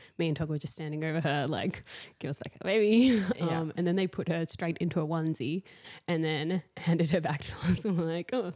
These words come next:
Speaker 1: thanks." Um, and, and then we got to the room. Oh, yeah, we got to the room and they're like, "Okay, now your baby needs to," oh,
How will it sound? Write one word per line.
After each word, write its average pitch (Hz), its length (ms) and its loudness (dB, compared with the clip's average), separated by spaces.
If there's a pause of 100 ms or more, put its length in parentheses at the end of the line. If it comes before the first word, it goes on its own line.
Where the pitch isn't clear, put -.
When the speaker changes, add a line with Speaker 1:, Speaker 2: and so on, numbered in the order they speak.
(100)
Speaker 1:
thanks." 190 420 0 (400)
Um, 175 520 2 (560)
and, 165 640 0 (640)
and 180 180 2
then 175 440 0
we 170 640 -2
got - 240 -8
to - 100 -4
the 185 80 -4
room. 170 300 -2
Oh, 160 320 2 (120)
yeah, 226 120 4
we 185 80 4
got 180 140 0
to - 100 -12
the 180 80 -6
room 180 300 -2
and 180 100 -2
they're 180 120 -6
like, 196 280 -6
"Okay, 214 320 0
now 214 140 0
your 214 160 0
baby 208 260 0
needs 190 240 -2
to," 185 140 -2 (280)
oh, 165 140 0